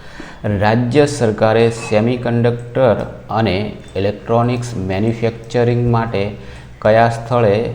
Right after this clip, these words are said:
પ્લગ એન્ડ પ્લે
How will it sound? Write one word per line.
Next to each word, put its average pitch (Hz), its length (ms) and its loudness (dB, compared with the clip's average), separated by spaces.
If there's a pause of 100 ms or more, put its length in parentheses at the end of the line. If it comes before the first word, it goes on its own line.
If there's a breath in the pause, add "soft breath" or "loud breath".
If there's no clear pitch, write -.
(440 loud breath)
પ્લગ 127 420 4 (140)
એન્ડ 110 420 2 (200)
પ્લે 107 640 2